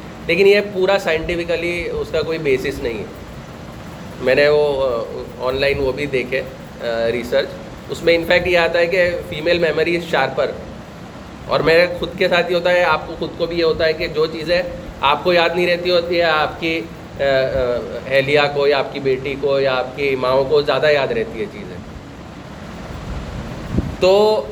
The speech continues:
ایسا کیوں کہا گیا کہ ایک بھول جائے تو دوسری اس کو یاد دلا دے؟ تو ایک تو یہاں پہ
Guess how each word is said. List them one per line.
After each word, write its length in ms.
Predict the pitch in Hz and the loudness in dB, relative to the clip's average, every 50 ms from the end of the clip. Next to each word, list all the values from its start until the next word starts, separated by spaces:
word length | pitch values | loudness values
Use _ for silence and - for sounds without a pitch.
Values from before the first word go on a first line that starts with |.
| - - - - - - - - - | -10 -12 -14 -16 -16 -16 -16 -4 0
ایسا 240 | 160 165 160 214 214 | 2 4 6 6 4
کیوں 220 | 214 208 233 233 | 6 6 4 4
کہا 300 | 233 220 196 185 185 180 180 | 4 4 4 6 6 6 6
گیا 240 | 180 180 175 175 180 175 | 6 6 6 6 4 4
کہ 160 | 185 190 190 190 190 180 | 2 2 0 0 0 0
ایک 260 | 175 175 185 - 165 | 0 2 2 0 0
بھول 220 | 156 160 165 165 | -2 -4 0 2
جائے 160 | 165 165 165 | 4 4 4
تو 100 | 160 175 | 4 2
دوسری 300 | - 147 147 139 143 151 | -2 -4 -4 -6 -6 -4
اس 120 | 151 147 143 - | -4 -4 -2 0
کو 100 | 151 143 | 2 2
یاد 160 | 139 131 127 127 123 120 | 4 4 2 0 -2 -4
دلا 120 | - 120 120 117 | -2 -2 -2 -2
دے؟ 60 | 117 113 - - - - - - - - - - - - - - - - - - - - - - - - - - - - - - - - - - - - | -2 -4 -6 -8 -12 -14 -16 -16 -16 -16 -16 -16 -16 -16 -16 -16 -16 -16 -16 -16 -16 -16 -14 -12 -10 -8 -8 -8 -10 -10 -10 -8 -6 -6 -6 -6 -6 2
تو 60 | - 165 | 4 4
ایک 180 | 269 269 269 | 4 6 6
تو 120 | - 220 208 | 6 6 6
یہاں 260 | 202 185 160 165 170 170 | 8 6 6 6 4 4
پہ 300 | 214 196 202 202 202 196 | 4 4 4 4 4 2